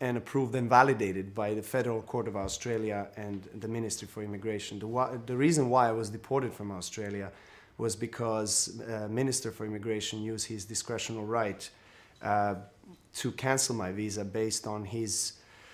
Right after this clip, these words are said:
perception that I might, um,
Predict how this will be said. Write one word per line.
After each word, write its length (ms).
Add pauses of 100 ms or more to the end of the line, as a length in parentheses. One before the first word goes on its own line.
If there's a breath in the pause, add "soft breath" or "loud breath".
(240 loud breath)
perception 640
that 160
I 100
might, 640 (100)
um, 640